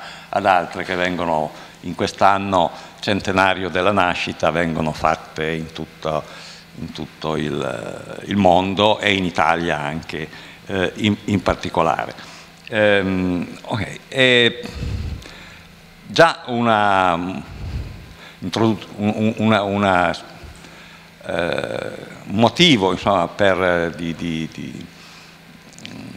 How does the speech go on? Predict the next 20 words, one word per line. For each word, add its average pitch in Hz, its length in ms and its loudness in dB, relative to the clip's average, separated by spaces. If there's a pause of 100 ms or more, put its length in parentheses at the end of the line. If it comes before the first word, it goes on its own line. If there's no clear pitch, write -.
(460)
eh, 71 380 -6 (720)
per, 90 340 0
per, 92 280 2
eh, 85 380 2 (600)
ehm, 76 600 -8 (920)
spiegare, 107 680 4
insomma, 87 300 -4
li, 85 240 -2
l'interesse 90 720 2
e 90 40 0
l'importanza, 104 920 2 (380)
eh, 98 260 6
è 120 280 2
in, 107 240 -2
eh, 92 520 -4
questo 113 560 2
titolo 95 520 2
che 95 240 -2 (580)
ho 101 80 -8
scelto 120 680 4